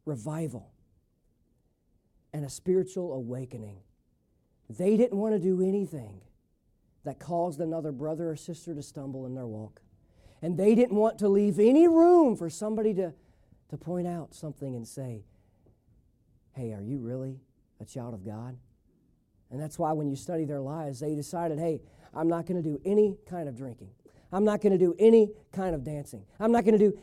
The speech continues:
anything that's going to affect any other believer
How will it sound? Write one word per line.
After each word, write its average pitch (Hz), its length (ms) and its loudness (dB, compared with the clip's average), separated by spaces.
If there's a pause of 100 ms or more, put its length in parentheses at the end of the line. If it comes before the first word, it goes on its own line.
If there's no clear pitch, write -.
(120)
anything 254 640 8 (100)
that's 190 160 2
going 254 420 8 (160)
to 214 280 2 (160)
affect 240 560 -2 (200)
any 311 280 8
other 302 260 8
believer 269 680 8